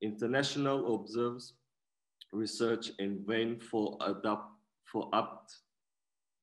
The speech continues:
descriptors. Were these people brave, vigilant, indomitable? When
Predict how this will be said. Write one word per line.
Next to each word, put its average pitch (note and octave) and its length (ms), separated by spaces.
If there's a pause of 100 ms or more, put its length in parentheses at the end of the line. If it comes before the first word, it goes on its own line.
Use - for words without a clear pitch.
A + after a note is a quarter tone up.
(340)
descriptors. - 1200 (1000)
Were B2+ 220
these C3+ 300
people C3 360
brave, A2 560 (1080)
vigilant, A2 800 (400)
indomitable? A#2 1300 (840)
When C#3 500